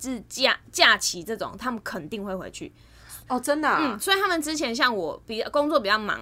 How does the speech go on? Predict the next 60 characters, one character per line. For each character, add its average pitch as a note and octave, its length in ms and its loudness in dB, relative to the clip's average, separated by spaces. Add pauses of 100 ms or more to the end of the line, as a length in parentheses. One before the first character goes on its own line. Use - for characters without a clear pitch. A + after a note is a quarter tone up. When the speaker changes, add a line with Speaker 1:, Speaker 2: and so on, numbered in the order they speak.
(140)
Speaker 1:
然 F#3 120 0
后 A3+ 360 0
Speaker 2:
啊， G#3 120 -12
他 E4+ 120 -2
们 C#4+ 140 -2
住 B3+ 200 -4
的 F#3 100 0
也 E3+ 80 0
很 D#3+ 200 -6
近， E3 200 -6
对 D3 120 -8
不 C#3 40 -6
对？ C3+ 80 -10 (240)
Speaker 1:
没 C4 140 6
有， A#3+ 300 6
没 A3 140 -6
有， F#3+ 140 -2 (300)
也 A3+ 160 4
是 D#4+ 200 -2
蛮 A3+ 220 2
远 G#3+ 220 -2
的， C#3+ 100 -6
可 A#3 120 -8
是 A#3+ 80 -4
他 C4+ 100 0
们 A3+ 80 -2
就 A3+ 100 -6
是 A3+ 80 -6
会 A3+ 160 -2
回 F#3+ 200 -6
去。 - 280 -10 (120)
Speaker 2:
啊， - 100 -14
Speaker 1:
应 F#4 60 -6
该 A#4 420 6
说 G#4 40 6
Speaker 2:
这 - 40 8
么 C4 80 4
远 F#3+ 280 6
欸。 E3 140 -2
Speaker 1:
他 A#4+ 120 8
们 A4+ 120 6
真 F#4+ 140 2
的 E4+ 140 4
是， D4+ 280 -2 (280)
我 B3 180 4
不 F4 180 -2
得 B3+ 160 6
不 C#4 140 2
说 B3+ 160 0
他 B3 180 2
们 G#3 140 -6
是 G3+ 400 -6
家 A3+ 260 6
庭 A#3 200 -4
关 F#3+ 160 -2
系 G3 100 -8
蛮 F3+ 260 -4
稳 D#3+ 200 -4
固 F#3+ 200 -2
的 G2+ 240 -10